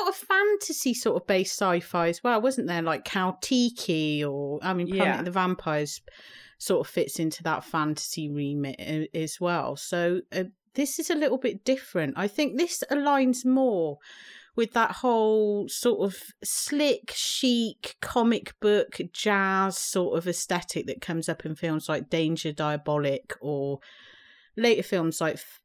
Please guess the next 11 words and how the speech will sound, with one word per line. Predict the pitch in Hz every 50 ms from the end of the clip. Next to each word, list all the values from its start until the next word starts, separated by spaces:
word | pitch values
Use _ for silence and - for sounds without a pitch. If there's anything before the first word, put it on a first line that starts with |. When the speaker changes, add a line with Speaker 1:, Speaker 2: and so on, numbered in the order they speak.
| _
Speaker 1:
um, | - 175 156 151 156 151 165 170 - _ - - _ _ _ _ -
Feminina | - 233 226 226 233 233 233 233 247 254 254 254 247 247 240 233 220
Redens, | 214 208 233 220 208 214 202 - 165 151 143 139 147 151 143 - -
which | 165 160 - - - -
is | 175 165 - -
like | 165 160 151
The | - 170
Laughing | 170 170 165 165 175 214 214 214 196
Speaker 2:
Oh, |
oh. | 165 165 165
Speaker 1:
Woman. | 165 170 151 147 147 151